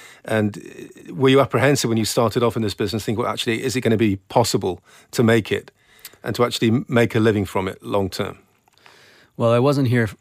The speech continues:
Speaker 2: I wasn't here for f-, uh, forty years ago, so I
Speaker 1: <laughs>
Speaker 2: can't
Speaker 1: Exactly.
Speaker 2: say, I can't say, but, um,
Speaker 1: Yeah.
Speaker 2: I do know what you mean. Uh, the industry has changed so much. Um,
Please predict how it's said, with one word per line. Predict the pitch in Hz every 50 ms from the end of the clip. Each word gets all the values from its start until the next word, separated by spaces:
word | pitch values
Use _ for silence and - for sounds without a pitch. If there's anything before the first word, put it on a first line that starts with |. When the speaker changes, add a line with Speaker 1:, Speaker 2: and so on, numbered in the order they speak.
| _ _ _ -
Speaker 2:
I | 123 123
wasn't | 131 139 135 131 123
here | 113 127 127 120 110 104 104 101 -
for | - 117
f-, | 101 - - - - _ _ _ _
uh, | 127 117 107 101 101
forty | - 120 120 107 101
years | 104 104 101 92 101
ago, | 95 92 87 87
so | 90 - 104 101 95 - _ _
I | - -
Speaker 1:
<laughs> | - 170
Speaker 2:
can't | -
Speaker 1:
Exactly. | 170 131 123 120 117 104 104
Speaker 2:
say, | 101 107
I |
can't | 101 - 104 104 101 95
say, | - 107 98 92
but, | 92 104 101 95 -
um, | 101 101 98 98 95
Speaker 1:
Yeah. | 107 104 104 101 98 95 - - - - - - _ _ _ _ _ _
Speaker 2:
I | 127 127
do | 127 135 135
know | 127 120
what | 113 101 -
you | - 104
mean. | 98 95 95 95 98 98 - -
Uh, | 104 95 98 98
the | 101 107
industry | 98 98 92 - - 107 101 92 95 98 - -
has | - 98 95 95 87 - -
changed | - - 104 101 92 92 87 - - - - -
so | 113 - - - 113 104
much. | 95 95 92 87 - - - - - -
Um, | 101 95 95 95 95 92 92